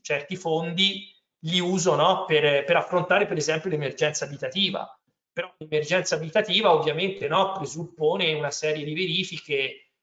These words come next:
no? Ci sono graduatorie, ci sono fasce di reddito, ci sono insomma tutto il sistema delle regole,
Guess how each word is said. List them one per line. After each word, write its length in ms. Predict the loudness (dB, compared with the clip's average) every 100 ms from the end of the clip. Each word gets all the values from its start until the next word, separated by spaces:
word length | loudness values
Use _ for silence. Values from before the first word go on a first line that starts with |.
| _ _
no? 360 | 0 2 0 -8
Ci 100 | -8
sono 180 | -4 0
graduatorie, 760 | 2 2 2 4 6 4 2
ci 140 | -4 -6
sono 520 | -4 -2 -2 -2 -2
fasce 320 | -2 -2 -2
di 80 | 0
reddito, 440 | 2 2 2 -6 -6
ci 140 | -6
sono 180 | -2 -2
insomma 240 | 0 -2
tutto 260 | -2 -2 0
il 80 | 0
sistema 500 | -2 -2 0 2 2
delle 260 | 2 0
regole, 680 | 0 0 -2 0 0 -4